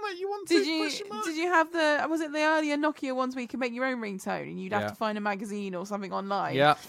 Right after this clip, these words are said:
Speaker 3: yeah,
Speaker 2: And you'd have
Speaker 3: uh,
Speaker 2: to press
Speaker 3: that's the one.
Speaker 2: certain digits and certain orders and to make Indiana Jones, for example, which my mum still has, by the way.
Speaker 1: Really?
Speaker 2: Yeah, she still has
Speaker 1: So
Speaker 2: Indiana Jones.
Speaker 1: I,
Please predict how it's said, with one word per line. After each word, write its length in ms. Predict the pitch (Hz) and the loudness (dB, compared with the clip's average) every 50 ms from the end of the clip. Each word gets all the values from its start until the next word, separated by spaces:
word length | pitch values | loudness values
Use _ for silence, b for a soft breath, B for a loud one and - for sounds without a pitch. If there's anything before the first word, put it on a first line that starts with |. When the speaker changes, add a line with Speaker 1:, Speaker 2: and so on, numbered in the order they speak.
| - - | -6 0
Speaker 3:
yeah, 100 | 123 131 | 2 2
Speaker 2:
And 80 | - | 2
you'd 100 | 110 - | 4 4
have 100 | - 120 | 2 2
Speaker 3:
uh, 40 | 127 | 2
Speaker 2:
to 60 | 123 | 2
press 180 | 127 247 226 - | 4 4 4 4
Speaker 3:
that's 60 | - | 2
the 80 | - 139 | 2 4
one. 80 | - 269 | 6 6
Speaker 2:
certain 220 | 262 247 247 247 | 6 6 4 0
digits 440 | 226 262 254 214 240 220 - 202 - | -2 -4 -4 -2 -4 -4 -4 -4 -6
and 100 | 208 214 | -8 -4
certain 300 | - 269 226 208 208 226 | 0 0 2 2 2 0
orders 460 | 226 226 220 208 196 185 185 180 202 | 0 -2 -2 -4 -4 -4 -6 -6 -8
and 120 | 190 190 - | -10 -10 -8
to 80 | - | -8
make 240 | 208 185 160 - - _ | -8 -8 -8 -12 -14 _
Indiana 320 | 220 226 196 208 208 196 | -12 -8 -6 -4 -4 -4
Jones, 320 | 196 180 214 214 208 202 202 | -4 -4 -4 -4 -4 -6 -8
for 80 | - - | -12 -14
example, 520 | - - 196 190 180 208 214 190 185 - _ _ _ _ - | -8 -4 -4 -4 -2 -4 -6 -8 -8 -8 _ _ _ _ -6
which 200 | 349 349 - - | -6 -4 0 4
my 140 | 370 392 | 4 4
mum 280 | 392 381 427 415 381 349 | 6 6 4 4 4 2
still 280 | - - - 381 370 330 | -2 -2 -2 -2 -2 0
has, 260 | - 392 392 349 - | 0 0 0 0 0
by 160 | - 220 202 | 0 0 0
the 100 | 180 175 | 0 -2
way. 300 | 175 160 151 175 247 262 - _ 120 | -2 -2 -4 -4 -6 -8 -10 _ -4
Speaker 1:
Really? 480 | 123 147 147 135 117 98 95 92 92 - _ _ _ _ - | -2 0 0 0 -2 -4 -6 -8 -12 -16 _ _ _ _ -8
Speaker 2:
Yeah, 280 | 226 254 294 277 262 202 - _ | -4 -2 0 0 -2 -4 -8 _
she 160 | - - 269 247 | -14 -12 -10 -10
still 240 | - - 311 277 | -8 -6 -4 -2
has 80 | 277 254 | 2 2
Speaker 1:
So 140 | 240 - - | 4 4 2
Speaker 2:
Indiana 300 | 233 220 226 220 214 214 | 2 0 -4 -4 -4 -4
Jones. 200 | 202 208 196 156 | -4 -2 0 2
Speaker 1:
I, 320 | 160 170 170 170 175 175 | 4 4 4 4 2 0